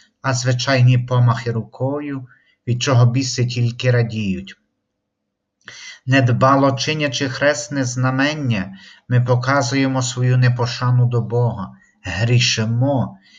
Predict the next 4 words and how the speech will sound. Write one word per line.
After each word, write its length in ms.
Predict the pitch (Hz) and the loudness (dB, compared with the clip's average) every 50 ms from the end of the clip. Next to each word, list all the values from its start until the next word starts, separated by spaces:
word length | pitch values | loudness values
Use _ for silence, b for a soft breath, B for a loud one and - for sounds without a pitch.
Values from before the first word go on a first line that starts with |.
| B B B | B B B
Гріх 600 | - - - 110 113 120 139 160 180 180 - - | -14 -8 -4 0 0 0 2 0 -2 -4 -6 -12
цей 540 | - - - 113 101 95 95 95 - - _ _ - | -8 -4 -2 0 0 -2 -4 -6 -10 -18 _ _ -4
називається 840 | 117 123 123 120 - 127 117 120 131 135 139 139 127 123 - 123 | 0 2 2 4 2 2 2 2 2 2 0 0 -2 -4 -2 -4
блюзнірством. 1400 | 107 98 95 110 120 123 123 123 - 120 127 139 151 156 135 131 123 - - - - - 95 95 95 95 - | -4 -2 -2 0 2 4 4 2 2 0 0 0 0 -2 -2 -2 -4 -4 -6 -8 -8 -8 -8 -8 -8 -8 -12